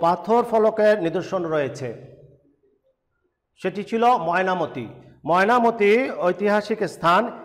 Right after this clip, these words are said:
এখানে জাদুঘরে বিভিন্ন মুদ্রা ও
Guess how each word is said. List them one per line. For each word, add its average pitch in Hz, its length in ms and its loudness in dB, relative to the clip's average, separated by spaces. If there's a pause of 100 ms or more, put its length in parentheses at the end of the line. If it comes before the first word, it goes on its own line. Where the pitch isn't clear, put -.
(320)
এখানে 240 580 4 (140)
জাদুঘরে 208 680 4
বিভিন্ন 196 400 -2
মুদ্রা 190 720 4 (400)
ও 165 200 2